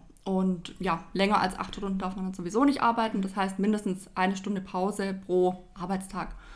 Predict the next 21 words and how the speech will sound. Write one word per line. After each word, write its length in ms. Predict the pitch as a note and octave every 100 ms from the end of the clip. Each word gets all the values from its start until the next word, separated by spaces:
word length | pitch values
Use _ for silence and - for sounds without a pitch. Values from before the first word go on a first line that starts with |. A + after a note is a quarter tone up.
| - - -
ähm, 380 | - F3 F3 F3 -
kann 80 | F3+
man 100 | F3
eigentlich 260 | E3+ F3
festhalten. 680 | - F3 - E3+ E3 E3 F3+ - - - - - -
Und 340 | G#3+ G#3 G3+
bei 100 | G3
den 160 | F#3+ F#3+
Volljährigen, 800 | G3 A3 C4 C4 C4 C4 B3+ A#3
die 320 | G#3+ G#3+ G#3+
werden 320 | F3+ G3 A3
im 100 | -
Prinzip 380 | F#3+ G3 F#3+ A3+
von 120 | G#3+
den 120 | G3 -
Arbeitszeiten 600 | F#3+ G#3+ - A3 A3 F#3+
wie 60 |
normale 480 | F#3+ F3 E3+ B3+ C#4+
Arbeitnehmer, 720 | B3+ C4 B3+ B3+ B3 B3 B3 - - -
ähm, 420 | G#3+ G#3+ A3 G3 - - -
angesehen. 580 | A3 A3+ A3 A3 A3+